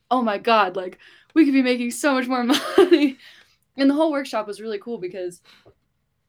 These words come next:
like, it taught me that the value of,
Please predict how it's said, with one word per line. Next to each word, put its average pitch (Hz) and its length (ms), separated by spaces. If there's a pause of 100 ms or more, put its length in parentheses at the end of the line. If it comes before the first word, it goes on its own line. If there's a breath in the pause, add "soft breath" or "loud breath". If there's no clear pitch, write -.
like, 214 340 (220)
it - 300
taught 208 300
me 180 160
that 160 320 (1600)
the 220 160
value 254 640 (160)
of, 180 380